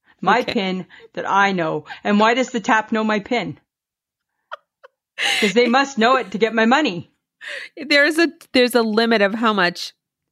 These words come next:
Speaker 2: your card will allow you to just tap.
Speaker 1: Yeah.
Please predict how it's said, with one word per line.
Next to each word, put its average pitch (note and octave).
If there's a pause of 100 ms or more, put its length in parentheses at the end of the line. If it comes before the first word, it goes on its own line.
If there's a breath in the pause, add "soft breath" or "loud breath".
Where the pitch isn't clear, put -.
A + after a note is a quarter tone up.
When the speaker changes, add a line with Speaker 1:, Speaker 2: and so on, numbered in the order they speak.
(120)
Speaker 2:
your G#3+
card F#3+
will F#3
allow F#3
you F3+
to F#3
just E3+
tap. - (500)
Speaker 1:
Yeah. -